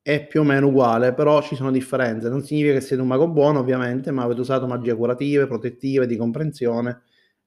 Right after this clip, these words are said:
e amore, con due M. Scoprirai qualcosa circa la scuola, i magheretti sul mondo della magia pura nei riguardi della minaccia per la magia di una famiglia, un P N G.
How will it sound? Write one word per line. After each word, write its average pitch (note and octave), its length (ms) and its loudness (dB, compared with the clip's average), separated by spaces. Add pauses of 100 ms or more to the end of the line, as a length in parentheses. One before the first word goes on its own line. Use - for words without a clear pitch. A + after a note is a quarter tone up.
e C#3 140 2
amore, C3 960 2
con A#2 140 -2
due G#2+ 260 0
M. A2 200 -10 (2500)
Scoprirai C#3+ 580 4
qualcosa C#3 460 0
circa C3+ 260 -4
la C#3 80 0
scuola, D#3+ 420 4
i C#3+ 60 2
magheretti C#3 540 0
sul B2+ 120 -2
mondo C#3 220 0
della C#3 160 -2
magia E3 220 -4
pura D#3+ 240 0
nei D3 80 -2
riguardi C#3+ 340 0
della C3+ 120 2
minaccia C3+ 460 -4
per B2 120 -4
la C3 100 -2
magia B2 460 -2
di B2+ 100 -4
una B2+ 140 -4
famiglia, C#3+ 400 0
un B2+ 80 -2
P C3 120 -2
N B2 200 -2
G. A#2 320 -6